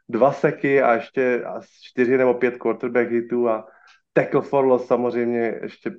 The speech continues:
ten se taky, to se taky hodně cení, to ne-, nemá daleko samozřejmě k seku, jakoby tím významem téhletý hry, ale,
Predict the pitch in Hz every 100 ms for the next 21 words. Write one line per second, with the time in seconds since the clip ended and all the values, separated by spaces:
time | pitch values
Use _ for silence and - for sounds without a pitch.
0 | _ - 113 107 - 107 - 120 117 104
1 | 110 101 101 107 110 107 101 104 101 104
2 | 101 92 _ - 104 101 101 101 101 110
3 | 110 _ _ 107 110 110 110 104 - 104
4 | 110 101 104 104 117 110 104 107 110 107
5 | 110 110 107 113 107 107 107